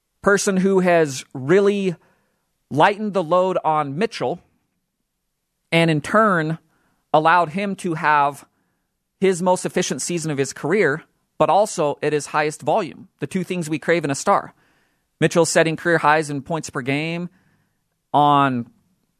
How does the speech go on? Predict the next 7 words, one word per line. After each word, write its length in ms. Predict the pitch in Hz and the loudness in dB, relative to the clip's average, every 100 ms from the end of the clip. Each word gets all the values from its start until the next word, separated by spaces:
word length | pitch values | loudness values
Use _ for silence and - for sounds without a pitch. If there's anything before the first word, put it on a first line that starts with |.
| _ | _
his 180 | 139 120 | -4 -4
career 260 | - 147 143 | -2 0 4
high 360 | 139 143 143 | 4 4 2
three-point 580 | 139 - 147 139 156 156 | -2 -8 -8 -4 -4 -4
shooting 260 | - 156 151 | -6 -6 -6
percentage 460 | 151 165 156 143 | -6 -4 -4 -4
numbers. 540 | 156 151 156 156 151 | -6 -2 -2 -2 -4